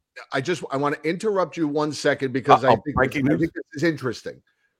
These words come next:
Speaker 1: So we've got two comments right in a row in our chat room. We got Howie Sussman.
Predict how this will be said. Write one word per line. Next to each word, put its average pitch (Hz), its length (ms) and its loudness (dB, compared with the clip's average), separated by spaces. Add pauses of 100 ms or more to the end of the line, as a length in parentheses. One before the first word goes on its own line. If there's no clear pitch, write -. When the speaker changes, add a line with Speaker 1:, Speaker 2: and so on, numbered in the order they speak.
Speaker 1:
So 135 100 0
we've 139 160 6
got 147 220 4
two 233 240 2
comments 175 500 4
right 175 180 8
in 214 80 -4
a 208 60 4
row 180 240 8
in 160 80 4
our 147 100 4
chat 139 320 4
room. 117 180 2
We 131 80 0
got 127 140 4
Howie 151 240 6
Sussman. 180 540 2